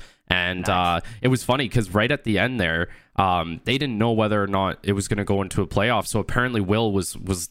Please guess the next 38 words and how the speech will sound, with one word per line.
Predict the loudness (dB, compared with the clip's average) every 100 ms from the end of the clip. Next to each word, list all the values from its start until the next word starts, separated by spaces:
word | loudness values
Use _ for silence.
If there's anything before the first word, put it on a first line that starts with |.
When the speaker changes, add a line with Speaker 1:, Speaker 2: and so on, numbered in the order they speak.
| 0
Speaker 1:
actually | 0 0 -4
practicing. | -2 0 0 -2 -4 -4 -2
Like, | -2 -2
he | -2
was | -2
out | 0 -2
swinging | -2 -2 -2
the | -4
club | 0 2 2 0 -4
Speaker 2:
True. | -14 -4
Speaker 1:
just | -2 -2 -2
in |
case | 0 0 2
he | 2
Speaker 2:
Yeah. | 2
Speaker 1:
had | 0
to |
get | -2 0
back | 0 0
out | 0 -2
there. | 0 0
I |
was | 0 -2
like, | -2
"Oh, | 0 0
man, | 0 0 0 -2
can | -2
you | 0
imagine | 0 0 0 0
the | -2
nerves | 0 0 0 -2
going | -2 -4
through | -4 -4 -2
him | 0
there?" | 0 0
Like, | 0 -2 -2 -10 -18 _ -2
you |
know, | 0 0